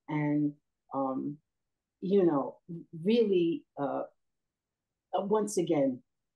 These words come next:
she's just so manipulative and, and, and brutal.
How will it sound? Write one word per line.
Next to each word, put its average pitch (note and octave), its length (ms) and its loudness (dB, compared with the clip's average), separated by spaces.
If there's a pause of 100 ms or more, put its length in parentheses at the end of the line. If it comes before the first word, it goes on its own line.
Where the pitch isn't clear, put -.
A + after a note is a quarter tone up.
(120)
she's - 560 -4
just - 460 -4
so F#3 200 6
manipulative D#3 680 0 (400)
and, C#3 300 2 (160)
and, C3+ 300 -4 (100)
and C3+ 180 0
brutal. C3+ 340 -2